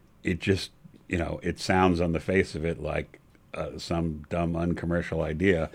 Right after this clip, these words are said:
but it was one I wanted to do. So we found a way to do it, and it worked.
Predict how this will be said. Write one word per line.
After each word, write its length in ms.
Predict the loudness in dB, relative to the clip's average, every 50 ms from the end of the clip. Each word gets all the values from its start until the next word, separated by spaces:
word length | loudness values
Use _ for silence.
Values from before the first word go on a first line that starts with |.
| -12 -20 -20 -20 -4 _
but 100 | 4 6
it 40 | 6
was 160 | 6 4 4
one 160 | 4 4 4
I 80 | 4 4
wanted 320 | 2 2 2 2 0 0 -2
to 60 | -4
do. 500 | -4 2 6 8 8 8 8 6 2 -2 -6 -10 -16 -18 -20 _ _ -20 -20 _ _ _ _ _ _
So 500 | -14 -2 2 2 4 4 4 4 2 2
we 180 | 2 0 0 0
found 280 | 0 0 0 0 2
a 60 | 2 2
way 120 | 2 0
to 80 | 0 -2
do 260 | -2 0 2 2 2 2
it, 120 | 0 -2 -4
and 120 | -6 -6
it 100 | -4 0
worked. 560 | 4 6 6 6 6 4 0 -8 -16 -20 -20